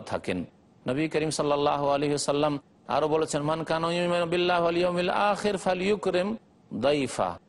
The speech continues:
যেই ব্যক্তি আল্লাহর প্রতি ঈমান রাখে এবং পরকালের প্রতি বিশ্বাস রাখে,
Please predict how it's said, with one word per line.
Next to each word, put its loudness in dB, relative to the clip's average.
যেই 2
ব্যক্তি 0
আল্লাহর 0
প্রতি 0
ঈমান 0
রাখে 2
এবং 0
পরকালের 2
প্রতি 0
বিশ্বাস 0
রাখে, 0